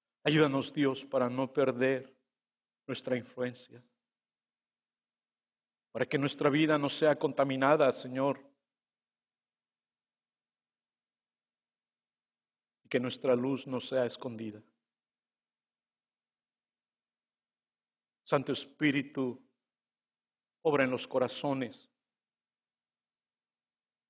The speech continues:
de aquellos que, Señor, saben que tienen ese virus.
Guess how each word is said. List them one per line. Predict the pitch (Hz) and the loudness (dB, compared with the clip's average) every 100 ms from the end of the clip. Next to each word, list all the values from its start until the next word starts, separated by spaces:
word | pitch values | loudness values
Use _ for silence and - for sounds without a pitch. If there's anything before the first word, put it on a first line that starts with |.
| _ _ - | _ _ 0
de | 151 | 2
aquellos | 165 160 147 - | 4 4 4 2
que, | - 147 | 0 2
Señor, | 135 147 147 160 165 139 - - _ _ _ _ _ _ _ | 0 -4 4 6 6 4 -10 -18 _ _ _ _ _ _ _
saben | - 160 170 156 | -2 2 2 2
que | 160 | 0
tienen | - 160 170 165 | 0 2 4 4
ese | 156 151 156 | 2 2 0
virus. | 151 170 175 - - | 2 4 4 2 -8